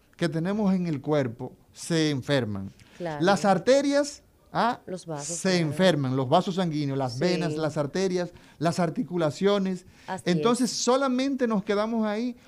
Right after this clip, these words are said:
Speaker 1: o el lupus también afecta otros órganos? Y si de ser así, y entonces mencionarnos.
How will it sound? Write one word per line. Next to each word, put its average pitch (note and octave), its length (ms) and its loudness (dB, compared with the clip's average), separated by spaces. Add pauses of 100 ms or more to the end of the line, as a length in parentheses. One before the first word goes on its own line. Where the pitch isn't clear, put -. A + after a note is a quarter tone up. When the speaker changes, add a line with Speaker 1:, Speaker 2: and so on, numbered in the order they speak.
(160)
Speaker 1:
o F3+ 160 0
el F3 80 2
lupus A3 540 -4
también F#3+ 480 -4
afecta F#3+ 640 -4
otros F#3+ 500 -4
órganos? C3 580 0
Y E3 120 -6
si E3+ 80 -4
de E3+ 180 0
ser G#3+ 160 2
así, B3 340 -4
y G#3 120 -6
entonces F3+ 280 -2
mencionarnos. D#3+ 640 -4